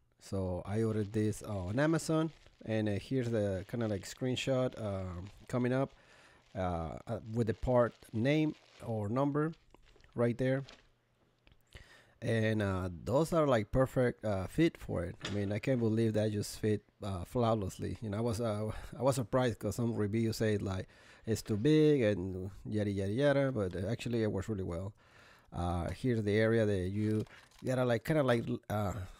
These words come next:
like, little stretch a little bit. It's, like, nice tight fit, but it works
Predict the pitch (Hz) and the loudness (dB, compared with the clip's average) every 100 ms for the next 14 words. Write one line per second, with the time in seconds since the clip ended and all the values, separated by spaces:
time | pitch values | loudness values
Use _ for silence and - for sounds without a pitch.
0 | - - 156 98 120 139 147 - - 175 | -20 -12 -6 -4 0 2 2 -2 0 0
1 | - 170 175 175 175 - - - 143 139 | 0 2 4 4 2 -2 -18 -4 2 2
2 | 135 143 131 - - 147 147 - 170 180 | 4 2 0 -4 2 2 2 0 2 2
3 | - _ _ - - - - - 127 123 | 0 _ _ -20 -20 -20 -20 -4 0 2
4 | 135 117 - | 2 0 -4